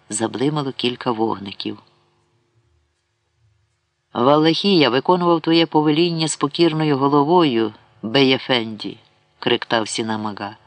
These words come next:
«Ти навмисне завів нас у таку темряву, де не побачиш навіть кінчика власного носа, старий пройдисвіте», вилаявся Гріті.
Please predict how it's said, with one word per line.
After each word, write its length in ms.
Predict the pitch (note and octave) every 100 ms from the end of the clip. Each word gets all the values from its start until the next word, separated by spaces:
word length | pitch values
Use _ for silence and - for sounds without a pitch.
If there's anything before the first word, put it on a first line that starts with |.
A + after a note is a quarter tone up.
| _ _ _ _
«Ти 180 | - E3
навмисне 640 | F3 F3+ D3 D#3+ D#3+ E3+
завів 340 | D#3 D#3+ D#3 D3
нас 240 | C#3+ -
у 40 | C3
таку 280 | C3+ -
темряву, 500 | C3+ D3 D3 C3+ C#3
де 120 | C3+ C3
не 80 |
побачиш 500 | B2+ B2+ C#3 - C3
навіть 300 | C3+ C3+ C3
кінчика 460 | - D3 B2+ C#3 C3+
власного 480 | C3+ C3 C3 B2+ D3
носа, 380 | C#3+ A#2 - G#2+
старий 380 | - G#2+ G2+ -
пройдисвіте», 840 | A#2 G#2+ G2 A2 - G2+ - B2 - - - -
вилаявся 560 | G#2+ G#2 G#2 G2 - G#2+
Гріті. 480 | G2+ G2+ - G2+